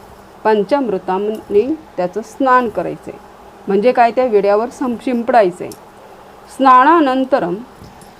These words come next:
शुद्धोदकम समर्पयामी. पंचामृतामध्ये स-, शिंपडून झालं की परत ते कोमट पाणी घ्यायचं,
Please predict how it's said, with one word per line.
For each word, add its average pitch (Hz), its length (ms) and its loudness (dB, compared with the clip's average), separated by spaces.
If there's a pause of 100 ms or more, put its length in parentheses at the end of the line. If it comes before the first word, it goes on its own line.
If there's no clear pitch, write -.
(100)
शुद्धोदकम 330 760 4 (680)
समर्पयामी. 196 800 -2 (1160)
पंचामृतामध्ये 330 1500 2
स-, - 260 -8 (760)
शिंपडून 262 400 -2
झालं 240 400 0 (160)
की 262 100 -4
परत 262 460 4 (120)
ते 370 100 0
कोमट 294 420 2 (100)
पाणी 277 280 0
घ्यायचं, 160 420 -6